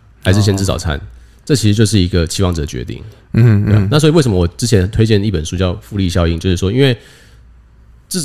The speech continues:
Speaker 1: 这种 decision，你看似你没在做决定，其实都在做决定。那这个 decision 每一个后面都是一个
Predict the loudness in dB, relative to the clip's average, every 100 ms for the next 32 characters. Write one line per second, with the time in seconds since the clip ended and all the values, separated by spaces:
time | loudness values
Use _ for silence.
0 | -6 -2 0 -2 -2 0 2 2 2 -2
1 | -6 -4 -2 0 0 0 -2 -2 -4 -6
2 | -4 0 0 0 0 -2 -4 -4 -2 0
3 | -2 -2 -8 -12 -14 -10 -6 0 2 4
4 | 2 2 0 -2 -2 0 0 -2 -14 _
5 | _ 0 2 4 0 -2 -2 -2 0 0
6 | -2